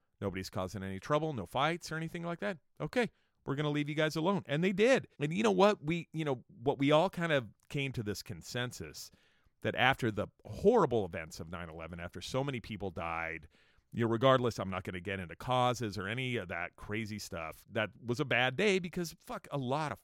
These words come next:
fucking people died that day. We can agree on that no matter what.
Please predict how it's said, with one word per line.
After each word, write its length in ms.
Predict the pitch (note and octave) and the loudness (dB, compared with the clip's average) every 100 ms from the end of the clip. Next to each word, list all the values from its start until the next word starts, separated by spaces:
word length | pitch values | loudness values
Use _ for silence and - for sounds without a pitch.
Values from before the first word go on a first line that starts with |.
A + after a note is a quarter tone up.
| - | -8
fucking 280 | F3 D3+ B2+ | -8 -8 -8
people 260 | C3 A#2 | -8 -6
died 340 | F#2+ D3 G#3 G#2+ | -2 -2 -2 -6
that 180 | D2 | -10
day. 260 | - D2+ C#2+ - A2 A2 | -12 -14 -14 -10 -10 -6
We 140 | C3 | -6
can 160 | C#3 C3 | -2 -4
agree 260 | A2 B2 | 0 0
on 160 | A2 G#2 | 0 -2
that 320 | B2+ A#2+ A2 _ _ _ _ | 0 0 -2 _ _ _ _
no 120 | G#2+ G2+ | -2 0
matter 240 | F#2+ F#2 | 2 2
what. 320 | G#2 A2 G#2+ | 4 4 2